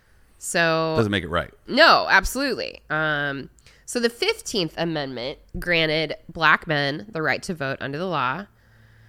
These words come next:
Speaker 2: What
Speaker 1: But
Speaker 2: year was that?
Speaker 1: The fifteenth Amendment. Um, let's see.
Speaker 2: 'Cause I have the same thing. I just don't have a date on it.
Speaker 1: Okay. Uh,
Speaker 2: That was obviously before the nineteenth Amendment.
Speaker 1: Clearly. <laughs>
Speaker 2: Right?
Speaker 1: Clearly, yes.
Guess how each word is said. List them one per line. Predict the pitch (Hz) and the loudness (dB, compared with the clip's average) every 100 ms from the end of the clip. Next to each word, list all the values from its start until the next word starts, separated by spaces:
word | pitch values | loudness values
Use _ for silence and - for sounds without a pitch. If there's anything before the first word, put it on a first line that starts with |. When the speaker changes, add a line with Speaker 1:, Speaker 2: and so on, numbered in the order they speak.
| - - - | -20 -20 -4
Speaker 2:
What | 131 | 4
Speaker 1:
But | 156 | 6
Speaker 2:
year | 143 | 6
was | 127 98 | 6 2
that? | 82 - - - - - | -2 -6 -20 -20 -8 -6
Speaker 1:
The | 170 170 | -2 -2
fifteenth | 185 190 - 220 240 | -2 -4 -4 -4 0
Amendment. | 226 135 151 311 - - - | 2 4 2 -2 -6 -18 -6
Um, | 160 160 160 160 160 156 156 156 151 147 - | -2 0 0 0 0 0 0 0 0 -4 -6
let's | - 190 - | -2 -2 -2
see. | 160 - - | -8 -8 -14
Speaker 2:
'Cause | - 117 | -6 0
I | 139 | 2
have | 127 | 0
the | 117 | -2
same | 123 117 | 0 -2
thing. | 101 120 107 | 0 -2 0
I | 101 | -2
just | 95 | -4
don't | 107 101 | -2 -2
have | 92 | -2
a | |
date | 78 87 92 | -6 -6 -4
on | 85 80 | -6 -8
it. | 78 - - | -12 -10 -4
Speaker 1:
Okay. | 233 - 214 415 _ - | 0 0 -2 -6 _ -8
Uh, | 165 165 165 165 160 151 - - _ _ _ - - _ - _ _ | -2 0 0 2 0 -2 -10 -20 _ _ _ -20 -20 _ -20 _ _
Speaker 2:
That | 120 | 2
was | 127 | 6
obviously | 135 156 165 | 6 4 0
before | 143 135 165 | -2 0 0
the | 156 | 2
nineteenth | 170 143 117 92 | 2 0 -2 -2
Amendment. | 85 73 92 - _ - _ - | -4 -4 -8 -10 _ -20 _ -12
Speaker 1:
Clearly. | - 220 226 339 302 - | -2 0 4 4 4 -4
<laughs> | - 480 - - - | 6 6 8 4 6
Speaker 2:
Right? | 202 233 277 - | 8 8 6 -4
Speaker 1:
Clearly, | - 190 165 139 233 - | -10 0 2 2 -4 0
yes. | 156 - - - | 0 0 -4 -12